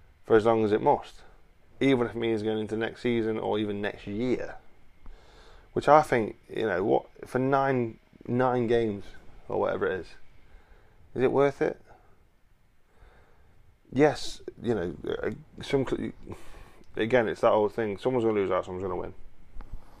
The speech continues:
If you, if you null and void the season, but how long do you keep it going on for?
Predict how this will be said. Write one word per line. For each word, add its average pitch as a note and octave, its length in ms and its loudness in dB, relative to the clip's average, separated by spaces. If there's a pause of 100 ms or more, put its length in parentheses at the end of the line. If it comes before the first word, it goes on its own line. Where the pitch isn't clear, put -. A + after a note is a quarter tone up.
(760)
If G2+ 180 -4
you, G2+ 140 -4
if G#2+ 100 -2
you G2+ 80 -2
null G2+ 180 -2
and G2 80 -6
void F#2+ 180 -2
the F#2+ 60 -6
season, F#2+ 260 -2
but F#2+ 180 0 (680)
how C#3+ 180 2
long D#3+ 120 4
do C3+ 80 -4
you B2+ 60 -4
keep - 180 -6
it - 40 -8
going A2+ 180 2
on A#2+ 120 0
for? A2 280 -12